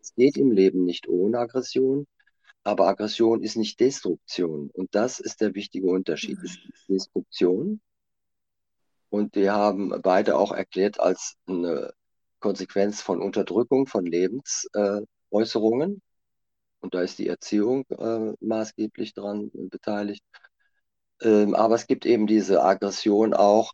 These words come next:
Speaker 1: die zur Lebenserhaltung und Behauptung nötig ist. Und das
Speaker 2: Mhm.
Speaker 1: ist damit gemeint. Die unterscheiden, also zum Beispiel, wenn ich Rache habe, ist das eine Form von Aggression. Aber das ist schon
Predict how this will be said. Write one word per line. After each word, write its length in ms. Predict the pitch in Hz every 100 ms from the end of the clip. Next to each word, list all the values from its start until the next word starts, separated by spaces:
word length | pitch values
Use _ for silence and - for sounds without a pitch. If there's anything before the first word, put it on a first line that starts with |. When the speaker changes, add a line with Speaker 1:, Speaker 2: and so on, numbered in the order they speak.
| _ _ -
Speaker 1:
die 120 | 110
zur 160 | 107
Lebenserhaltung 1700 | 92 110 117 110 - - _ _ _ _ 104 90 101 107 113 117 104
und 280 | 98 92 - -
Behauptung 640 | - 92 104 117 - 101 90 - _ _ _
nötig 420 | 90 95 95 76
ist. 160 | 71 71
Und 160 | 95 127
das 140 | 196
Speaker 2:
Mhm. 40 |
Speaker 1:
ist 160 | 208 -
damit 260 | 107 107 -
gemeint. 440 | 101 98 87 82
Die 80 | 95
unterscheiden, 640 | 104 113 - 127 123 107 - - -
also 180 | 104 90
zum 160 | 110
Beispiel, 360 | 104 110 107 95
wenn 160 | 101
ich 220 | 98 - 95
Rache 380 | 117 - 110
habe, 380 | 98 82 76 71 -
ist 120 | -
das 160 | 98 -
eine 80 | 90
Form 240 | - 98
von 160 | 98 -
Aggression. 560 | - - 82 - 107 -
Aber 200 | 80 82
das 180 | 87 -
ist 160 | - -
schon 260 | 107 92